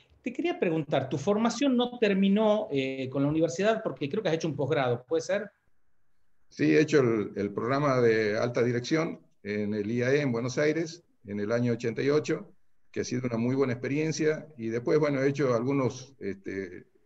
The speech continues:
Speaker 2: algunos cursos posteriores, digamos, como un exalumno del I A E, y por año tomaba un, dos o tres seminarios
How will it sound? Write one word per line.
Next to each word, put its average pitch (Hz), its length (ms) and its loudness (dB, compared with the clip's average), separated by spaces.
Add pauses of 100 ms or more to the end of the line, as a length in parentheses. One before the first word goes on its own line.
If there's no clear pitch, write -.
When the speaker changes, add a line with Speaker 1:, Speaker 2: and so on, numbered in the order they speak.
Speaker 2:
algunos 131 280 -6
cursos 143 360 -4
posteriores, 147 760 -2 (140)
digamos, 120 320 -2
como 110 160 -4
un 110 80 -4
exalumno 123 640 -4
del 104 160 -2
I 117 120 -2
A 120 40 0
E, 147 280 -2 (420)
y 107 180 -6
por 113 220 -2
año 131 540 2
tomaba 120 500 2
un, 101 520 -8
dos 123 260 -4
o 123 40 -2
tres 131 240 -4
seminarios 131 640 0